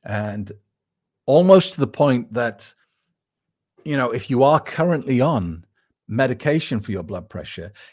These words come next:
you need to keep a close eye on this, because if you stop drinking and continue taking the medication the doctor's given you, you could end up with l-, blood pressure that's too low. So it may be that at the end of this month, you go to your doctor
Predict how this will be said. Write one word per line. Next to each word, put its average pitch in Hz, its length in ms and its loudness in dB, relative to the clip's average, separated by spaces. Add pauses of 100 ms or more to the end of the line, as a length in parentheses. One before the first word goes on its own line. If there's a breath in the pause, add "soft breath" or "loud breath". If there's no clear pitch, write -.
(220 soft breath)
you 127 100 -2
need 254 160 -2
to 208 100 -2
keep - 200 -4
a - 40 -10
close - 360 -2
eye 196 220 0
on 104 180 -4
this, 85 180 -14
because 120 380 -6
if 113 100 -6
you 185 100 2
stop 202 400 0
drinking 113 640 -4 (300 soft breath)
and 120 160 -2
continue 139 420 0
taking 143 300 0
the 131 100 2
medication 127 480 2
the 110 60 0
doctor's 165 380 -2
given 98 220 -4
you, 87 180 -4 (220 loud breath)
you 175 100 -2
could 208 160 4
end 180 180 4
up 175 100 6
with 143 140 0
l-, 160 100 -2
blood 156 300 -2
pressure 151 240 -2
that's 139 220 -14
too 165 260 -4
low. 156 440 4 (1000 loud breath)
So 147 560 4 (960)
it 170 120 -2
may 196 300 2
be 196 480 -2 (1160)
that 151 240 -2
at 143 60 -18
the 151 140 -8
end 170 100 -6
of 143 80 -10
this 135 180 -6
month, 190 240 -4
you 147 140 -10
go 151 160 -6
to 135 140 -12
your 113 100 -4
doctor 107 560 -8